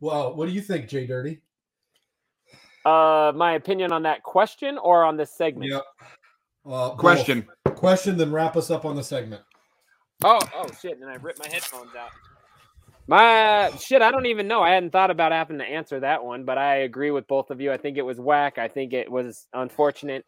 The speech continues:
Speaker 2: and by being vague and everything else, I think it's past correction, and I think we're gonna move forward with three. But if there wants to ever be a fourth again, holler at your boys.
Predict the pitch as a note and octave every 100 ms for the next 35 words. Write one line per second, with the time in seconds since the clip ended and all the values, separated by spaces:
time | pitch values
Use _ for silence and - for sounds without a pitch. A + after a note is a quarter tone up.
0 | _ B2 B2 B2+ A#2+ C3 B2 A#2+ C#3 C3+
1 | A#2 - A#2+ B2+ B2+ B2 B2 B2 B2 _
2 | - A2+ - C3 A#2+ B2 - - - _
3 | _ _ - D3+ D3+ C#3 - - - D#3
4 | E3 - G3 G3+ D3+ C3+ B2 D3 C#3 C3
5 | C#3+ C#3 D3+ D#3 D3+ D#3+ E3 D3 C3+ D3+
6 | F#3+ A#3+ A#3+ _ _ _ - B2+ C3+ -
7 | C#3 D3+ F3 - D#3+ E3+ D#3+ F3 D#3+ -
8 | G3 G#3+ A3 F#3+ A3 A3 A#3 - _ _
9 | D3+ D#3 D3+ D3+ - B2 A#2 E2+ -